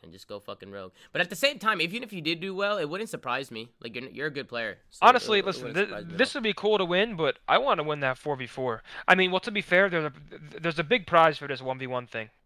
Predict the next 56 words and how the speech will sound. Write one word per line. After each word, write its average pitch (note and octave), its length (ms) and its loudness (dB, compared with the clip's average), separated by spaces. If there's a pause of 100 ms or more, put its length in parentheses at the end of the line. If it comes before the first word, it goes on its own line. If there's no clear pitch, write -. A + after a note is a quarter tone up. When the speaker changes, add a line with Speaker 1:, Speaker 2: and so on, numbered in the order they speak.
Speaker 2:
So C3+ 200 0
that's D3 180 6
obviously C3+ 680 0 (120)
a C3 60 -2
good C3 180 0
incentive, C3+ 520 0
but, D3 120 4
like, B2+ 240 6 (400)
no A#2 100 6
one's D3 200 4
actually C3 300 6
gonna B2 160 0
watch A#2+ 540 4
Gunfight B2 480 2
and B2 100 -10
be A#2 120 -6
like, A2+ 160 -2
"Holy C3+ 320 -4
shit, A2+ 340 0
Zin C3 240 0
is A2+ 120 -6
gr-, - 180 -2
uh, A#2+ 240 8
Zin C3+ 200 0
is B2 120 -4
gross." B2 400 2 (440)
But D#3+ 100 10
I E3 40 10
think A#3 200 2
with A3 80 -4
that F3+ 140 2
four F3 160 -8
v E3+ 120 -2
four F#3+ 140 4
Speaker 1:
True. - 60 8
Speaker 2:
All-Star F3 300 6
game, G3+ 300 2
like, E3+ 120 2
I E3+ 100 8
feel A3+ 180 2
Speaker 1:
<laughs> - 0 -
True. G#3+ 80 8
Speaker 2:
like C#3 80 -4
that, E3+ 320 6
I E3+ 100 4
feel B3+ 160 -10
like F3 200 0
that F3 280 4
could D#3 160 -2
actually D3 320 0
be C3 140 -10
looked C#3 240 -2
at B2+ 100 2
as, A#2+ 120 -6
like, A#2+ 280 -2 (600)
something C#3 680 -6